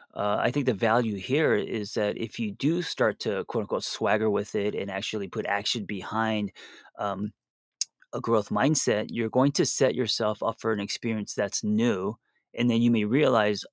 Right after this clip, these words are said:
"Oh, I actually can do something. I actually can publish a book. I actually, you know, can run a company. I actually can, uh, run a marathon." Whatever it is, uh, you will set yourself up for an experience. And then when you actually accomplish something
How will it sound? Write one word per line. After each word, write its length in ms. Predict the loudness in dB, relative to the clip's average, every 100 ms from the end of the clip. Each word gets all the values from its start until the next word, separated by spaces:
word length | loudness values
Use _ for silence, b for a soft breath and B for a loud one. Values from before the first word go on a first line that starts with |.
| 2
"Oh, 400 | 6 8 6 0 -6
I 160 | -4 -2
actually 460 | -2 -2 -2 -2 -2 _ -8
can 380 | 0 2 2
do 180 | 2 -2
something. 580 | -4 -6 -6 -10 -10 -12 -6
I 120 | -2
actually 480 | -2 -2 -4 -4 -6
can 340 | -2 2 2 2
publish 360 | 0 0 -2
a 80 | -4
book. 380 | -4 -4 -4 -4
I 60 | -2
actually, 460 | -2 -2 -2 -4 -6 B B
you 120 | -2
know, 160 | 0
can 420 | -2 -2 2 2 2
run 160 | 0
a 60 | -2
company. 500 | -6 -6 -6 -10 -6
I 80 | -4
actually 300 | -4 -4 -6
can, 480 | -2 2 2 2 -4 B B B
uh, 200 | -2 -2 -4 b
run 340 | -2 2 2 0
a 80 | 0
marathon." 520 | 2 0 0 -2 4
Whatever 260 | 6 8 8
it 140 | 6
is, 380 | 6 4 0 -4 b b -4
uh, 260 | -2 -2 -4
you 320 | -8 -4 0
will 120 | 0
set 200 | 2 2
yourself 340 | 0 2 0 2
up 120 | -2
for 100 | -2
an 60 |
experience. 580 | -4 -6 -2 0 0 -4 -4
And 180 | -2 0
then 220 | 0 0
when 140 | 0
you 80 | 0
actually 260 | 0 -2 -4
accomplish 420 | -2 -2 -2 -6
something 460 | -6 -6 -6 -6